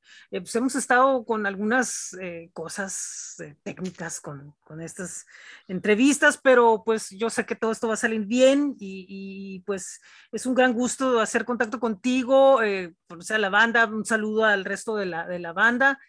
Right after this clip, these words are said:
este, y, pues, esperamos pronto podernos volver a encontrar y, y, y ojalá y sea en, en persona, ojalá y sea en persona que pueda, podamos finalmente saludarnos. Este, para la gente que quiera saber más de La Tropa Incontrolable, ¿dónde lo puede hacer?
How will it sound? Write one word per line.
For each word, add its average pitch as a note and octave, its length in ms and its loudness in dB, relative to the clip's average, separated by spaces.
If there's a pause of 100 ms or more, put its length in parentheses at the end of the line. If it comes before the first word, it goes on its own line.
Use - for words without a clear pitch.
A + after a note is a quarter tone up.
(300)
este, F3 720 -14
y, F3 440 -12
pues, E3 200 -8
esperamos G#3+ 460 0
pronto D4+ 640 4
podernos C4 460 0
volver C4 240 -2
a D4 40 -4
encontrar C4 460 -2
y, G#3+ 640 -12
y, G3+ 60 -10
y A3 60 -2
ojalá A3 320 0
y B3+ 40 -2
sea B3+ 420 4
en, G#3 260 -6 (400)
en G#3+ 160 -6
persona, A#3+ 840 4
ojalá A#3 240 0
y - 20 -6
sea C4+ 140 -4
en A#3+ 40 -6
persona C4+ 440 0
que B3+ 100 -6
pueda, B3 300 2 (160)
podamos A#3 260 -2
finalmente A#3 320 -2
saludarnos. A3+ 720 2 (340)
Este, A3 220 -4
para B3+ 180 4
la B3 80 4
gente D4+ 220 0
que D4+ 100 -4
quiera D#4 180 -2
saber D4+ 240 4
más D4+ 140 2
de D#4 60 2
La C#4 80 4
Tropa C4+ 180 -4
Incontrolable, C4+ 540 0
¿dónde C#4 200 -4
lo C4 140 -4
puede C4 160 2
hacer? G#3 340 -6